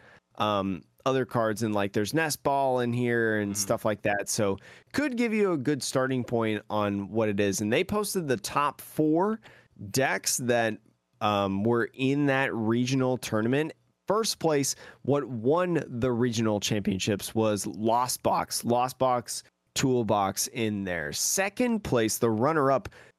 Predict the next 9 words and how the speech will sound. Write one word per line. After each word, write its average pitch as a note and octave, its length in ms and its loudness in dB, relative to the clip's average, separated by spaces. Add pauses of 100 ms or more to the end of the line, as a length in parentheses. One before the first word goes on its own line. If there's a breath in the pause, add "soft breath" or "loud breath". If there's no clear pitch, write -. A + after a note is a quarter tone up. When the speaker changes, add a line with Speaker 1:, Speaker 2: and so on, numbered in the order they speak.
Speaker 1:
very G3 360 2
cool A#3+ 300 0
in D3+ 80 0
my A#2+ 160 2
opinion, G#2+ 420 -2 (540 loud breath)
Giratina A3+ 640 2
V-Star, C3 720 2 (460 soft breath)
Arceus F3 640 2
V-Star, G#2 680 0